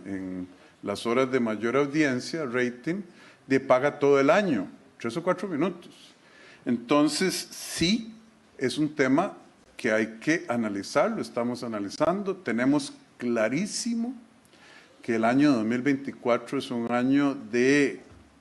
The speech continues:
eh, separación de aguas, porque ahí o se continúa con la ley del cincuenta y cuatro, y esos sistemas así, oscuritos, difíciles de entender, yo no los entiendo. ¿Por qué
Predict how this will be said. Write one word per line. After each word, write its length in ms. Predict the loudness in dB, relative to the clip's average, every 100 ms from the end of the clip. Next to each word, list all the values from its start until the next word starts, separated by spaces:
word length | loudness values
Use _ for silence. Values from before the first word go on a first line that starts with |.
| _
eh, 420 | -8 -6 -6 -6 -8
separación 800 | -6 -4 -2 -4 -4 -6 -4 2
de 100 | 4
aguas, 500 | 4 2 -4 -8 -16 -20 -20 -20 -8
porque 320 | -8 -2 2
ahí 240 | 4 4 2
o 100 | -4
se 180 | -4 -6
continúa 800 | -6 -6 -4 0 4 4 2 0
con 120 | -6
la 100 | -4
ley 160 | -2 0
del 160 | -2
cincuenta 440 | -4 -4 -4 -6 -8
y 20 |
cuatro, 480 | 0 0 0 -10 -18 -20 -20 -8
y 80 | -8
esos 220 | -8 -8
sistemas 640 | -10 -6 -4 -2 -2 -4
así, 340 | -8 -4 -4 -6
oscuritos, 1300 | -12 -10 -2 2 2 -2 -12 -14 -16 -20 -20 -20 -20 _ -20 -20 _
difíciles 560 | -8 -2 -2 0 2 2
de 80 | 0
entender, 480 | -4 -6 0 0
yo 100 | 0
no 80 | -4
los 160 | -4 -4
entiendo. 420 | -6 -2 -2 -4
¿Por 180 | -8 -12
qué 440 | -2 0 0 -4